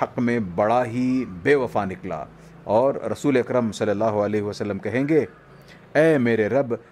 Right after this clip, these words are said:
میری قوم کے لوگوں نے اس قرآن کو نشانہ تضحیک بنا لیا تھا۔" غور کیجئے، اگر مسلمان بھی اللہ کے دین کو چھوڑ کر دوسرے طریقہ ہائے زندگی کی پیروی شروع کر دیں،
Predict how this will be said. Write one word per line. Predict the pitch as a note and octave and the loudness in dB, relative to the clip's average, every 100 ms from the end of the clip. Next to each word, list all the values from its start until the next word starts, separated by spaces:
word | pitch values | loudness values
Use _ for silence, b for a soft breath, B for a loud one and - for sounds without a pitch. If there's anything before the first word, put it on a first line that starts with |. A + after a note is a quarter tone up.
| - | -8
میری | G#2 B2 B2+ | -2 0 0
قوم | A2+ A2+ A#2 A#2 | 0 0 0 -2
کے | A2+ A2 | -4 -4
لوگوں | G2+ A2 G#2 A2 | 0 0 2 0
نے | A2 G#2+ - | 0 -4 -6
اس | A#2 - | -8 -6
قرآن | G#2+ G#2 G#2+ G#2 | -6 -2 -2 -2
کو | G2 G#2+ G#2+ | -4 -4 -2
نشانہ | G2 G2 - C3+ C#3 C#3 C3+ C3 | -2 -6 -2 -2 0 0 -2 -2
تضحیک | A#2+ F#2 - B2+ A2 - F#2+ | -4 -6 -4 -4 -4 -8 -6
بنا | G2 F#2 | -4 -4
لیا | F2 F2 D2+ | -6 -8 -10
تھا۔" | - E2+ - - - - - - - - - - - - - - - - - - - - | -8 -8 -8 -12 -16 -20 -20 -20 -16 -12 -10 -10 -10 -10 -8 -8 -8 -8 -10 -10 -4 4
غور | F2+ A#2 C#3 | 8 10 8
کیجئے، | - D3 D#3+ A#2+ F2 - - - | 6 8 10 10 6 -4 -18 -2
اگر | A2 G2+ | 6 8
مسلمان | A2 G#2+ G#2+ A2 A#2 A#2 | 8 8 8 8 8 8
بھی | B2 C3+ | 10 10
اللہ | C3+ G#2 G#2+ A2 - | 10 8 8 6 4
کے | A#2 | 6
دین | A2 G2+ A2+ | 6 8 8
کو | A2+ A#2+ | 8 4
چھوڑ | A#2 - G#2+ A2 | 4 6 6 8
کر | A#2+ A2 | 6 4
دوسرے | E2+ A2 A2 A#2 A#2+ | 4 0 2 4 4
طریقہ | G#2+ G#2+ A2+ | 4 2 2
ہائے | G2+ G#2+ A2+ G#2+ | 4 6 8 6
زندگی | F#2+ G2 G2+ A2+ | 2 -2 0 -2
کی | - A#2 | -4 -6
پیروی | - G2 G2+ A2+ | -4 -4 -2 -4
شروع | G#2 - A2+ | -6 -6 -4
کر | A2+ | -4
دیں، | F#2 F#2 G2 | -4 -4 -2